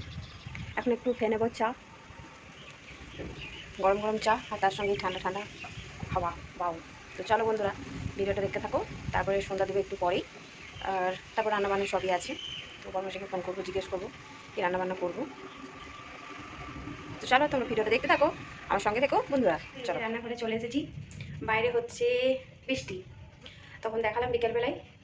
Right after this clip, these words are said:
যে, উম, প্রচণ্ড পরিমাণে মেঘ করেছে আর ঠান্ডা ঠান্ডা হাওয়া দিচ্ছে। তো এখন দেখলাম একটু বৃষ্টি হচ্ছে, তো এখনও সন্ধ্যা দিইনি, সন্ধ্যা দেবো, এই সাতটা বাজলো। তো রান্নাবান্না কিছু জোগাড় করে রেখেছি। তো চলো, তোমাদেরকে একটু দেখিয়ে দিই আজকে কী রান্না করবো রাতে। আহ, বড়মাসিকে ফোন করেছিলাম যে কী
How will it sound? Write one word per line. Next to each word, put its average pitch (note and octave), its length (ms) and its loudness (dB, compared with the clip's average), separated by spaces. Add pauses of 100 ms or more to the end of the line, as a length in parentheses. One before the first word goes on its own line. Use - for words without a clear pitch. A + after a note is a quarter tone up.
(140)
যে, A3+ 80 8 (200)
উম, G3 140 -4 (220)
প্রচণ্ড G#3+ 300 -2
পরিমাণে G#3 280 0
মেঘ G3 180 -4
করেছে G#3 220 -2 (440)
আর G3 120 2
ঠান্ডা G3 200 -2
ঠান্ডা G#3 180 0
হাওয়া F#3+ 140 -2
দিচ্ছে। G3+ 240 -6
তো A3 60 0 (800)
এখন A3 160 2
দেখলাম G#3+ 220 2
একটু A3 140 -2
বৃষ্টি G#3 240 -2
হচ্ছে, - 200 2 (400)
তো - 100 -8
এখনও A3+ 200 2
সন্ধ্যা G#3+ 220 0
দিইনি, A#3+ 240 4
সন্ধ্যা G#3+ 220 -2
দেবো, G3+ 140 2 (560)
এই G3+ 120 -2
সাতটা G3 260 2
বাজলো। A#3+ 260 4 (360)
তো G3+ 60 0 (240)
রান্নাবান্না G#3 400 4 (540)
কিছু G3 180 -8
জোগাড় F#3+ 200 4
করে G#3 140 2
রেখেছি। - 220 -8 (440)
তো - 140 4
চলো, A3 200 6
তোমাদেরকে G#3 280 2
একটু G#3 140 -4
দেখিয়ে F#3+ 200 -2
দিই B3+ 100 6
আজকে A3 180 0
কী A3 120 6
রান্না G3+ 200 2
করবো G#3+ 200 0
রাতে। F#3+ 160 2 (560)
আহ, F#3+ 160 -6
বড়মাসিকে B3+ 380 6
ফোন A3+ 140 6
করেছিলাম A3 320 4 (920)
যে - 100 -2
কী A#3 60 6